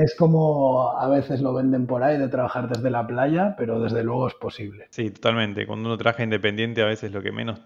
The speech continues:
Speaker 2: tiene es tiempo para ir a, a trabajar a la playa. En realidad uno quiere <laughs> trabajar más confortable para poder, eh, de, digamos, entregar rápido. Pero sí, totalmente es algo que también igualmente se puede hacer, ¿no? Por lo menos no va a haber nadie que nos esté obligando a cumplir un horario,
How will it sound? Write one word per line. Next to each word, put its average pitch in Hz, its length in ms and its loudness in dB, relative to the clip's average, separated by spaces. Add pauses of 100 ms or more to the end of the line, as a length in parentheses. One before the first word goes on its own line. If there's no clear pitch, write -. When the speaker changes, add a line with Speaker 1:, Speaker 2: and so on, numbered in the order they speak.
(140)
Speaker 2:
tiene 117 540 -4
es - 200 -12
tiempo 117 380 0
para 104 160 0
ir 107 100 0
a, 101 340 -2
a 104 60 -6
trabajar 104 380 0
a 101 60 4
la 98 60 -2
playa. 104 280 -2
En 98 80 -12
realidad 101 200 -10
uno 104 120 -12
quiere 101 180 -10
<laughs> - 260 -20
trabajar 120 440 2
más 117 480 -8
confortable 117 760 0
para 101 220 0
poder, 110 340 0 (960)
eh, - 260 -16
de, 113 400 -6 (160)
digamos, 110 420 -6
entregar 117 480 2
rápido. 104 580 0
Pero 104 340 2
sí, 117 180 -2
totalmente 107 420 -2
es 95 60 -12
algo 101 180 -6
que 98 80 -8
también 104 240 -12
igualmente 107 380 -8
se 104 140 -10
puede 107 180 -2
hacer, 104 260 -6
¿no? 117 260 -14
Por 123 100 0
lo 135 80 0
menos 180 160 2
no 170 80 2
va 156 60 8
a 151 60 8
haber 139 120 2
nadie 156 240 0
que 123 80 -4
nos 113 120 -4
esté 120 200 -2
obligando 123 380 0
a - 40 -2
cumplir 117 380 -6
un 113 100 -4
horario, 131 840 2